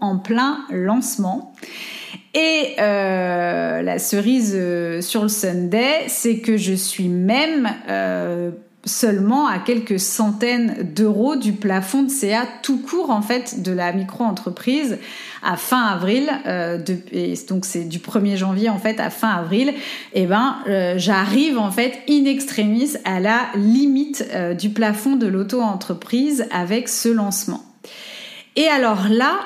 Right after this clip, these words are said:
même si, euh, ça peut paraître un problème de riche, hein, mais c'est pas du tout, euh, dans ce sens que je partage cette expérience,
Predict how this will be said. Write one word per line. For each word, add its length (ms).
même 380
si, 580
euh, 140
ça 180
peut 160
paraître 340
un 80
problème 340
de 100
riche, 340
hein, 180
mais 160
c'est 320
pas 140
du 280
tout, 380
euh, 520
dans 220
ce 160
sens 320
que 100
je 120
partage 340
cette 260
expérience, 720